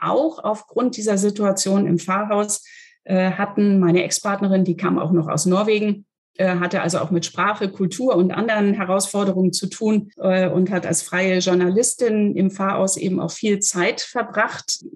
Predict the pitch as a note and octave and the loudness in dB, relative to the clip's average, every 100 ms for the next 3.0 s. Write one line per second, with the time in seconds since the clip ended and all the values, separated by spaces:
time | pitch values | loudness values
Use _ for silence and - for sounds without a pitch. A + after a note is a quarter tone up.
0 | - F3+ F#3+ F#3+ F#3 F#3 - F3+ F#3 G#3 | -4 0 2 4 4 4 2 0 2 2
1 | G3 G3+ F3+ F#3+ B3 D4 C4 F#3+ G3 - | 4 4 4 4 2 2 2 0 0 0
2 | G3+ G3+ A3+ B3+ A#3 G3 G3 G3 G3 | 0 0 0 0 0 -2 0 0 -2